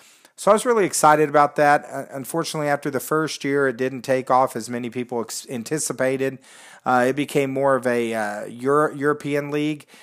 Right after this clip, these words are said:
and, uh, and ultimately ended up becoming N F L Europe. But I still had that love for, for spring football. I would read a lot about the U S F L and things that happened with that. Um,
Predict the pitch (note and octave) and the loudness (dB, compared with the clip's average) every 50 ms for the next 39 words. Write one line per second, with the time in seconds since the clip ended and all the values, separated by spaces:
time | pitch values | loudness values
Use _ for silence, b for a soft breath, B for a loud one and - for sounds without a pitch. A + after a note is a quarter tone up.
0 | B B B _ - B2+ C3 B2+ B2 B2 B2 B2 B2 A2 G2+ - - - - - | B B B _ -6 -4 -4 -2 -2 -4 -4 -4 -6 -8 -10 -14 -16 -18 -14 -12
1 | - - - - - E3 E3 F#3 F3 - D#3 D3 C#3+ C#3 C3+ C3 B2+ B2+ B2 B2 | -10 -10 -8 0 4 6 6 6 6 2 0 0 0 0 0 0 0 2 2 2
2 | A#2+ B2+ A2+ - C3 B2 A#2+ A2+ A2+ A#2 A#2 A2 - - A2+ G#2 G#2 G2+ A2 G#2+ | 0 -4 -4 -4 -4 -4 -4 -6 -6 -6 -6 -6 -6 -4 -6 -6 -6 -6 -6 -6
3 | G#2 G2+ F#2 F#2 - _ B B B B B B B _ - C3+ C3+ C#3+ C#3+ - | -6 -6 -8 -10 -16 _ B B B B B B B _ 2 4 6 6 6 6
4 | - G#3 G3 G3 G3 F#3+ E3+ E3 D#3 C#3+ C3+ A#2 - A#2 C#3 D3 C#3+ D3+ E3 E3+ | 4 2 4 4 2 4 6 6 6 6 4 0 -6 -10 -8 -2 4 6 6 6
5 | E3+ E3 - - D3+ C#3+ C3 B2 - - C#3+ C3 - - - - D3+ D#3 D3+ C#3 | 6 2 -2 -4 -2 -2 -2 -2 -2 -4 -4 -4 -4 -6 -4 -4 -4 -4 -4 -8
6 | - - D#3 D#3 D#3 D#3+ D3+ D3+ D3+ D3+ D3 C3+ B2 A#2+ B2 B2 C3 C3 B2 B2+ | -2 -2 -2 0 2 2 4 6 6 6 4 4 2 0 -2 -4 -4 -4 -4 -4
7 | C#3 C#3 C#3 C3+ C3 C3 C3+ C3 A#2+ B2+ B2+ B2+ B2+ - B2+ B2 B2 C3+ C3+ C3 | -4 -2 0 2 2 4 4 2 2 2 2 2 2 -2 -6 -4 0 0 0 0
8 | C3 - C3+ A#2+ - - C3 B2+ B2+ B2+ B2+ A#2+ A2+ - B2+ B2 - - B2+ A2+ | 0 -2 -4 -4 -2 -2 -2 0 0 0 -2 -4 -6 -8 -10 -10 -8 -8 -8 -4
9 | - A#2+ A#2+ A#2+ - - A#2 A#2 A#2 G#2+ - - A#2+ A#2+ A#2 A2+ G#2+ G2+ - B | -2 -2 -2 -2 -4 -6 -6 -6 -6 -6 -6 -4 -4 -2 -2 -2 -4 -6 -8 B
10 | B B B B B B B B B - A#2+ A#2+ A#2 A2+ A2 G#2+ G2+ A2 | B B B B B B B B B -4 -2 -2 -2 -2 -4 -6 -10 -14